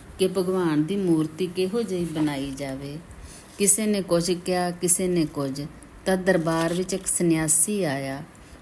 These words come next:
ਉਸ ਨੇ ਕਿਹਾ ਕਿ ਮੈਂ ਭਗਵਾਨ ਦਾ ਸੰਦੇਸ਼ ਲੈ ਕੇ ਆਇਆ ਹਾਂ। ਰਾਜਨ, ਭਗਵਾਨ ਦੇ ਇੱਕ ਆਦਮ ਕਦ ਮੂਰਤੀ ਭੇਜੀ ਹੈ, ਜੋ ਇਸ ਸਮੇਂ ਤੁਹਾਡੇ ਮੰਤਰੀ ਦੇ ਕੋਲ ਹੈ ਅਤੇ ਉਸ ਨੂੰ ਉੱਥੋਂ ਮੰਗਵਾ ਕੇ ਮੰਦਿਰ ਵਿੱਚ ਸਥਾਪਿਤ ਕਰਵਾ ਦਿਓ।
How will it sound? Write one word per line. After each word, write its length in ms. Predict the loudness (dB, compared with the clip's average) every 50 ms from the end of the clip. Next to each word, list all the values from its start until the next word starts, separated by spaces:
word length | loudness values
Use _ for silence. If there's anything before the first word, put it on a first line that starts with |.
| -12 -2 0
ਉਸ 240 | 2 2 4 2
ਨੇ 200 | 2 2 0 0
ਕਿਹਾ 340 | -2 0 0 2 2 2 0
ਕਿ 140 | 0 -2 0
ਮੈਂ 160 | 0 0 0 0 -2 -4
ਭਗਵਾਨ 480 | -2 0 0 0 0 2 2 2 2 2
ਦਾ 140 | 2 0
ਸੰਦੇਸ਼ 640 | 0 2 2 2 2 4 4 2 2 0 0 -2 -2
ਲੈ 220 | -2 0 -2 -2
ਕੇ 260 | -4 -4 -4 -2 -2
ਆਇਆ 280 | -2 -2 -2 -4 -4 -4
ਹਾਂ। 320 | -6 -6 -6 -6 -8 -8 -10 -14 -16 -20 -20 -20 -18 -10 -2 2
ਰਾਜਨ, 480 | 2 4 4 2 2 0 0 0 -2 -6 -10 -16 -20 -20 -6 -2 0
ਭਗਵਾਨ 600 | 2 2 2 4 4 2 2 2 2 2 2 2
ਦੇ 140 | 2 2 0
ਇੱਕ 440 | 0 0 0 -2 -2 -2 -6 -12 -14 -6 -4
ਆਦਮ 400 | 0 0 0 2 2 2 0 0
ਕਦ 320 | 0 0 0 0 -2 -4 -8 -8 -6 -4
ਮੂਰਤੀ 560 | 0 2 4 4 4 2 0 -2 -2 -2 -2
ਭੇਜੀ 500 | 0 2 0 0 0 0 -2 -4 -4 -2
ਹੈ, 260 | -2 -4 -6 -6 -8 -10 -14 -20 -20 -18 -18 -18 -10 -2 2
ਜੋ 120 | 4 4
ਇਸ 100 | 4 4
ਸਮੇਂ 320 | 2 2 2 2 2 2 0
ਤੁਹਾਡੇ 340 | 0 0 0 2 2 2
ਮੰਤਰੀ 560 | 2 4 4 4 4 2 2 0 0 0 0 2
ਦੇ 160 | 0 0 -2
ਕੋਲ 360 | -2 -4 -4 -2 -2 -2 -4
ਹੈ 320 | -4 -4 -4 -4 -6 -8 -10 -14 -20 -20 -20 -10 -6 -4
ਅਤੇ 180 | -4 0 2 2
ਉਸ 260 | 2 2 2 0 0
ਨੂੰ 160 | 0 0 0
ਉੱਥੋਂ 240 | 0 -2 -2 -2 0
ਮੰਗਵਾ 480 | 2 2 2 2 2 0 0 0 0 -2
ਕੇ 160 | -2 -2 -2
ਮੰਦਿਰ 440 | 0 2 2 4 4 2 2 0 -2
ਵਿੱਚ 240 | -2 -4 -6 -6 -6
ਸਥਾਪਿਤ 520 | -6 -6 -4 -4 -6 -6 -6 -8 -10 -10
ਕਰਵਾ 480 | -8 -6 -6 -4 -4 -4 -4 -4 -4 -4
ਦਿਓ। 260 | -4 -4 -6 -6